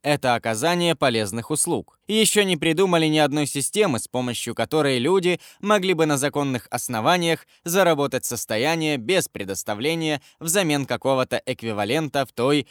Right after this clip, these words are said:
или иной форме. Существует закон экономики,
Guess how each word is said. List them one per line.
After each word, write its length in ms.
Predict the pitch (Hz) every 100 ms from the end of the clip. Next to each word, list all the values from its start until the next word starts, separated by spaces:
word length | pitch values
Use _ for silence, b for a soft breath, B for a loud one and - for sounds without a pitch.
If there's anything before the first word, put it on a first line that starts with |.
| b
или 280 | - 185 147
иной 220 | 113 101
форме. 540 | 104 - 165 95 78 - _
Существует 760 | - 247 240 214 - 170 185 135
закон 480 | 127 135 160 160 135 _ _
экономики, 800 | 147 147 147 196 117 85 - -